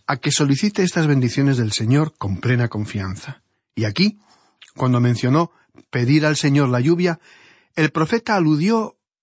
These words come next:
a que serán literalmente la lluvia y la lluvia tardía, entre abril y mayo, en el reino, lo cual hará florecer la tierra. Pero la promesa se extiende aquí para referirse también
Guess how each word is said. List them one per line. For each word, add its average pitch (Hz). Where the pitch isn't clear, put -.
a 160
que 156
serán 196
literalmente 190
la 127
lluvia 220
y 147
la 131
lluvia 160
tardía, 104
entre 110
abril 135
y 156
mayo, 127
en 117
el 107
reino, 95
lo 151
cual 208
hará 196
florecer 170
la 156
tierra. 123
Pero 160
la 165
promesa 208
se 180
extiende 180
aquí 165
para 143
referirse 131
también 135